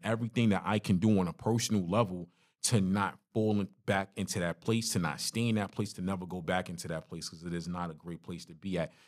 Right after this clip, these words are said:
It will hurt your health. It will. You ever see if a person dies, right? And they'll be like, "Oh, man, he had a stroke. Oh, he had a heart attack.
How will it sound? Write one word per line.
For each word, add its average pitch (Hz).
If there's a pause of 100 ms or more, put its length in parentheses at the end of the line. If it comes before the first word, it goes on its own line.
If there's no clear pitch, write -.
(140)
It 101
will 92
hurt -
your 80
health. 87 (320)
It 98
will. 90
You 156
ever 156
see 107 (760)
if 101
a 90
person 95
dies, 78
right? 82 (520)
And 90
they'll 101
be 95
like, 101
"Oh, 120
man, 113
he 123
had 90
a -
stroke. -
Oh, 104
he 123
had 113
a 90
heart 117
attack. 80